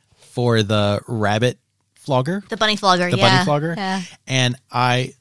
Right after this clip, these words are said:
Speaker 1: literally took an absolute full swing, as hard as I
Speaker 2: <laughs>
Speaker 1: possibly could, and hit him. And the great thing about that flogger is you, it,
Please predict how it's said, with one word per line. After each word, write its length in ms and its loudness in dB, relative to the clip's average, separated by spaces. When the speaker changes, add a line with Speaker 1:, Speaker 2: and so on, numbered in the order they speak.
Speaker 1:
literally 680 0
took 200 -10
an 120 -8
absolute 800 0
full 520 -4
swing, 520 0
as 120 -4
hard 600 0
as 260 -2
I 220 -4
Speaker 2:
<laughs> 120 -12
Speaker 1:
possibly 720 0
could, 400 -4
and 140 -2
hit 200 -6
him. 240 -8
And 100 -8
the 60 -8
great 500 -6
thing 140 -4
about 260 -2
that 140 -4
flogger 460 -6
is 260 -4
you, 200 2
it, 220 -2